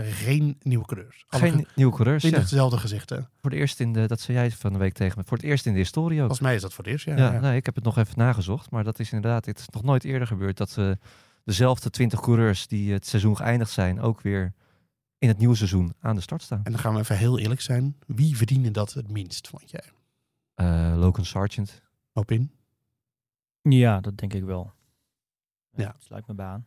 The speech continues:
Speaker 2: Ja,
Speaker 1: Nee.
Speaker 2: die heeft toch niks, je wilt toch altijd wel iets zien wat, wat, wat rechtvaardigt dat hij een Formule één coureur is. Ja, dat
Speaker 1: Ja.
Speaker 2: hebben we gewoon niet gezien.
Speaker 1: Nee, pakte een puntje omdat twee anderen gedisqualificeerd werden.
Speaker 2: Precies, ja,
Speaker 1: Ja.
Speaker 2: ja, ja.
Speaker 1: Ja.
Speaker 2: Ehm,
Speaker 1: En Williams kan in ieder geval niet meer zeggen dat, het,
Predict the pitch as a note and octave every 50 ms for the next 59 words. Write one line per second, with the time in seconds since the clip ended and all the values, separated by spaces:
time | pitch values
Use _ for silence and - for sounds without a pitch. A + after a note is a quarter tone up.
0 | _ - - G2+ - - - A2+ G2 F2+ F2+ - - F#2 - G2+ G2 - - -
1 | - E2+ - F#2+ G2 G2 F#2+ E2+ - - G#2 F#2+ - - G#2+ G2 G2 F#2+ A2+ -
2 | - B2+ G#2+ - - - G2 F#2+ F#2 F#2+ F#2+ - - - G2 F#2+ F2+ - - -
3 | - - F#2+ F2 F#2+ F#2+ - - - F#2+ G2 G2 - - - F2+ - - E2+ F2+
4 | F2+ F2 - G2 F#2 F#2 G2 G#2 F#2+ F2 - - F2 F2 F2+ F2+ E2 - - -
5 | - A2+ - _ _ _ _ - - F2+ D#2 - _ _ - - G2+ E2+ E2 -
6 | F2+ D#2+ D#2+ E2+ - - - D2+ D#2 F2 G2+ _ _ - - F#2 E2+ - - _
7 | _ _ - - G#2+ - - G#2 G2 G2 G2 F#2+ - F#2 F2+ F#2+ F#2 - - F#2+
8 | F#2+ G2 G2 G2 G2 - - A2+ G#2+ - - A2+ A2 - - - A2 - - A2+
9 | A#2 A#2+ _ _ _ - - F#2+ E2+ - - - - F2+ F2 F2+ F2+ F#2 - F2+
10 | F2 - G2 F2 F2 - - - F#2+ F#2 F2+ - _ _ _ _ _ _ _ _
11 | _ - A2+ G#2+ G#2+ G#2+ G#2 G#2 A2 A2 A2+ A2 - - G#2+ A2 A2+ G#2+ G#2 G#2+
12 | A2 A2 A2+ G#2+ A2+ G#2+ G#2+ G2+ G2 - A2 - - -